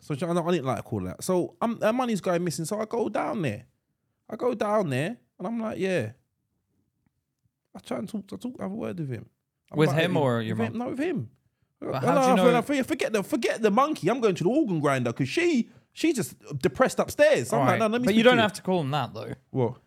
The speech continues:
Speaker 2: A monkey.
Speaker 1: <laughs> No, this is expression. It was hit, my mum was, in that expression was the monkey.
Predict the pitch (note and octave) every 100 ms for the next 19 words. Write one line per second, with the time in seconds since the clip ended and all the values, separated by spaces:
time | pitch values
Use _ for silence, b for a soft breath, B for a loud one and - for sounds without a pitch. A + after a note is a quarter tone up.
0 | _ _ _ _ _ - C3 E3 B2 -
1 | - _ _ D3+ - F#3 C#3 C#3+ C3 C#3+
2 | C3+ A2 - C#3 B2 A2 G#2 - - D3
3 | B2 C3+ C3 A2+ F#2+ - G#2 G#2 - -
4 | - G#2+ G2+ G#2+ G2+ F#2+ F#2